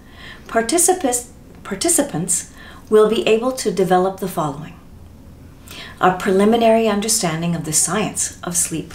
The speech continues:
I'm really excited about that part because we don't understand what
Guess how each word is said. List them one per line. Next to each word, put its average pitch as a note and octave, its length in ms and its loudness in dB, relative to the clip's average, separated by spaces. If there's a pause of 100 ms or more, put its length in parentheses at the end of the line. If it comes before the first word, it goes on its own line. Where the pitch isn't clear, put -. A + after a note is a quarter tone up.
(120)
I'm E3 220 -2
really E3+ 220 0
excited - 440 -2
about - 260 -6
that - 220 -4
part - 280 -6 (720)
because G3 800 2 (280)
we A3+ 120 2
don't E4 260 2
understand G#3 800 0 (500)
what G3 280 2